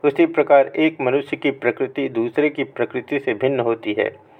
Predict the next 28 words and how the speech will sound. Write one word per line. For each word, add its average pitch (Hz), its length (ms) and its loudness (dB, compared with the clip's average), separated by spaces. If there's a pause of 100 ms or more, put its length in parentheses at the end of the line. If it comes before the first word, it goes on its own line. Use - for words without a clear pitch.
(680)
किसी 151 220 2
मनुष्य 165 440 2
को 160 140 2
अपनी 147 360 2
प्रकृति 147 520 -2
के 160 180 2
ही 147 200 -2
अनुसार 131 440 2
चलने 127 380 2
देना 120 300 0
में 120 300 -4 (480)
क्या 151 200 8
आपत्ति 117 400 0
है? 110 260 0 (680)
एक 160 260 6
नदी 160 380 6
एक 156 240 2
ओर 147 180 4
बहती 135 360 -2
है, 147 300 4 (440)
यदि 156 220 8
उसके 165 220 2
बहाव 139 360 4
को 151 160 -2
ठीक 151 360 -4
कर 131 160 4
नदी 123 360 0
को 113 380 -2